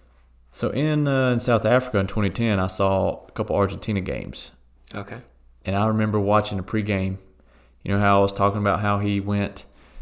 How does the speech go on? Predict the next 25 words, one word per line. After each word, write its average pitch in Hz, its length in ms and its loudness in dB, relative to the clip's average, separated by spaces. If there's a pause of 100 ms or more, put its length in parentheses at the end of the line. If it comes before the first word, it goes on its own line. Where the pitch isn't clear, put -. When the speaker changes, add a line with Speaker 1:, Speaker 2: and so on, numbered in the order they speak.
(140)
Speaker 1:
you 101 60 0
know, 101 120 2
kinda 107 220 0
did 104 140 2
his 98 100 2
own 107 240 2
thing 110 380 0 (120)
while 95 220 0
the 95 80 -4
team 107 260 0
was 104 120 0
warming 107 280 0
up? 110 380 -2 (560)
I 104 100 0
remember 104 300 2
watching, 104 500 2 (300)
you - 100 -12
know, 80 100 -12
probably - 440 -12 (160)
fifty 117 220 -4
feet 90 180 -4
away. 67 320 -6 (840)
He 117 140 -2
takes 104 260 0
Messi 101 480 0